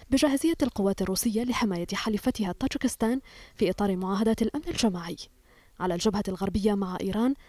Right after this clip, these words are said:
توسعت طالبان أيضًا وتمكنت من السيطرة على معبرين حدوديين، غير أن طهران كشفت عن استعداد الحركة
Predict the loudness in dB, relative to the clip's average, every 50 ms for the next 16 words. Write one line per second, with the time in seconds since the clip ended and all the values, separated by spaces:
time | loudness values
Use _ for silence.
0 | -20 -14 -6 -4 -2 -2 0 0 -2 -2 -2 0 0 2 2 4 4 4 2 2
1 | 0 0 0 2 2 0 0 -2 -6 -18 -20 -16 -6 -6 -2 0 2 2 2 2
2 | 2 0 0 0 0 -2 -2 -2 0 0 0 2 2 2 0 0 0 -2 -2 0
3 | 0 0 0 2 2 2 2 2 0 0 -4 0 0 0 -2 0 -6 -2 -2 -2
4 | -2 -4 -8 -20 -20 -20 -20 -20 -4 2 2 2 4 4 2 2 2 2 0 0
5 | 0 0 0 0 2 2 0 0 -2 -4 -6 -4 -4 -4 -2 0 0 0 2 2
6 | 2 2 0 -4 -2 0 0 0 0 0 -2 -4